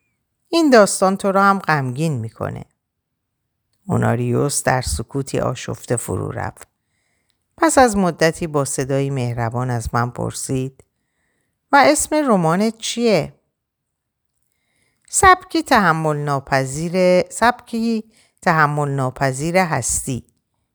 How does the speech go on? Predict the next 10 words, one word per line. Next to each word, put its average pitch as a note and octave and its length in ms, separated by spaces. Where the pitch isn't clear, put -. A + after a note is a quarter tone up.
بار D#3 240
هستی." B2 720
"فکر F#4 200
می‌کنم F4+ 400
قبلاً A3 380
کسی C4+ 300
اونو C4+ 240
نوشته." D#3+ 760
"خودم D#4 360
نوشتم. B2 640